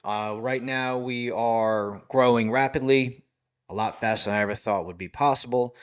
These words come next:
And none of that is out, is possible without you, the listeners. So thank you. Also, before we go, show some love for your favorite podcast.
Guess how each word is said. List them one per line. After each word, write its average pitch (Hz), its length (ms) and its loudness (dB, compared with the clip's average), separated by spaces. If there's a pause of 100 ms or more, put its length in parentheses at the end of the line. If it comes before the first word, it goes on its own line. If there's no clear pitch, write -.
(240)
And 98 260 -6
none 123 140 0
of 123 60 2
that 120 160 8
is 104 100 0
out, 101 340 -2
is 98 200 -8
possible 113 500 -2
without 92 340 0
you, 101 440 -6 (320)
the 82 260 -14
listeners. 123 600 -10 (160)
So - 160 -6
thank 101 320 0
you. - 140 -16 (840)
Also, 139 380 8
before 131 320 0
we 113 120 -2
go, 165 500 6
show - 260 0
some 139 200 -2
love 123 220 4
for 127 100 -6
your 120 80 -4
favorite 107 340 -4
podcast. 127 720 -2